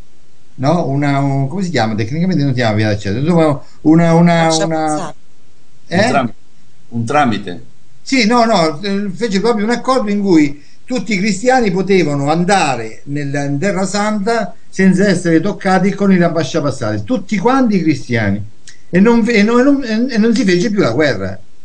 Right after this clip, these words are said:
Speaker 1: Naturalmente il Papa da allora si arrabbiò e lo condannò <laughs> un'altra volta, però fatto si è, è strana questa cosa, che Francesco va in Egitto, torna, invece di andare in Terra Santa con questo lascia passare incondizionato che gli era stato dato,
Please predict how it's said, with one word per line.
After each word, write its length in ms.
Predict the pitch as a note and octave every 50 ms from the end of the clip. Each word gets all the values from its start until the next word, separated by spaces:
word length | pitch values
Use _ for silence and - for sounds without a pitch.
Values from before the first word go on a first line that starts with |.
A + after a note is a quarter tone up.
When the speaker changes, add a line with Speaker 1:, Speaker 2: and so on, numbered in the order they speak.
| - - - - - - - -
Speaker 1:
Naturalmente 880 | - C3 B2+ D3 F#3 G#3 G3 F3 E3 E3 E3 E3 E3 D#3+ F#3+ A3 - -
il 140 | - D3 C#3
Papa 320 | - D#3 D3 C#3 B2 D#3
da 80 | F3+ G3
allora 340 | E3+ C#3 C3+ C3 C3 B2+ A#2
si 220 | G#2 B2 B2 B2+
arrabbiò 580 | C3 C#3 G3 G3+ E3+ C3 B2 A#2+ A#2+ B2 C3 B2+
e 60 | A#2+
lo 520 | A2+ B2 A#2+ A#2+ A#2 A2+ A2+ G#2+ G#2+ G#2+ G#2
condannò 320 | B2 B2+ A#2+ A#2 A#2 A2 -
<laughs> 80 | - B2+
un'altra 480 | A#2+ A#2 - B2+ B2+ - - A#2 B2+
volta, 500 | C#3+ F3 D#3+ C3+ A2 G2 - G#2+ F#2 - - - - - -
però 220 | - F#3+ - A3
fatto 260 | F3+ G3+ F#3+ - - F#3+
si 140 | E3 E3+ E3+ E3+
è, 180 | D3 C3 - - - - -
è 140 | - F3+ F#3+
strana 560 | F#3 - - G#3 G3+ F#3+ F3 D#3 C#3+ C3+ B2+
questa 340 | A#2+ B2 A#2 - - B2+ G#2+
cosa, 540 | A#2 B2 A2+ G2+ F#2 F#2+ A2 G2+ G2 - - - - - -
che 340 | - - C3 C#3 C#3+ C#3 C3+ C#3+ - - - - - - -
Francesco 520 | - D3 D3 C#3+ C#3+ E3+ F3+ D#3+ - - D3+
va 120 | C#3 C#3
in 100 | C#3 D3+
Egitto, 680 | E3 E3+ E3+ G3 G3+ F3 - - G3+ A3 B3 - - - - - - - -
torna, 580 | - F3 F3+ F#3+ F#3 F3+ F3+ G3 G#3+ A#3+ - - -
invece 360 | D3+ D3 C#3+ D#3 E3+ D#3 D3
di 80 | C#3+ D3+
andare 380 | D3+ D#3 D#3+ F3 E3+ D#3+ D#3 D#3
in 100 | C#3+ C#3+
Terra 220 | D3+ D3 D3+ C#3+
Santa 360 | C#3 D#3+ D#3 D#3 D3+ D3 C3+
con 140 | C3+ C3+ C3
questo 260 | C3 D3 C#3+ - D3
lascia 300 | C#3 C#3 C3+ - C#3+ C#3
passare 440 | C#3 C#3 C3+ - - C#3+ C3+ C3+ C3
incondizionato 840 | C3+ C3+ C3+ C3 B2+ B2+ - - C#3+ C#3 C#3 C#3 B2+ A2+ A#2 A2 - -
che 260 | - - - - C3
gli 20 |
era 160 | C3+ C#3 D#3+
stato 360 | E3+ E3 - G3 F#3 F3+ G3+ A3+
dato, 500 | A3 G3 F#3 F3 E3 G#3 A#3+ A3+ -